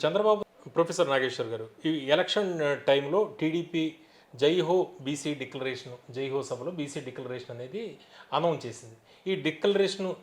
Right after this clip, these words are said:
ఎలా ఉంది, ఏమనుకుంటున్నారు? ఎందుకంటే టీడీపీకి బలమే-, బలమైన ఓటు బ్యాంకు, బీసీ ఓటు బ్యాంకు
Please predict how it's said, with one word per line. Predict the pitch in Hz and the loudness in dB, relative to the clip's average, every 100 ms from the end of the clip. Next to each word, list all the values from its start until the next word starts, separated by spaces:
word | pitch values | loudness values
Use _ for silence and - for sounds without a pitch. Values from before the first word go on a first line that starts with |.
| - - | -8 4
ఎలా | 147 156 | 8 8
ఉంది, | 127 113 113 - | 6 -2 -10 2
ఏమనుకుంటున్నారు? | 147 147 123 117 117 | 4 4 0 -6 -4
ఎందుకంటే | 139 196 202 196 | 0 2 4 2
టీడీపీకి | - 196 214 208 208 208 190 - - - | 0 -2 -2 -4 -2 -2 -2 -6 -20 -6
బలమే-, | 127 143 196 208 208 190 165 135 | 2 4 6 6 4 2 0 4
బలమైన | 151 190 202 196 185 - - - 131 | 4 6 4 4 2 0 -10 -12 0
ఓటు | 156 180 | 2 4
బ్యాంకు, | 170 170 170 | 2 2 0
బీసీ | 135 147 160 | -4 -4 -2
ఓటు | 160 135 135 | -2 0 -2
బ్యాంకు | 135 139 143 | -2 -2 -2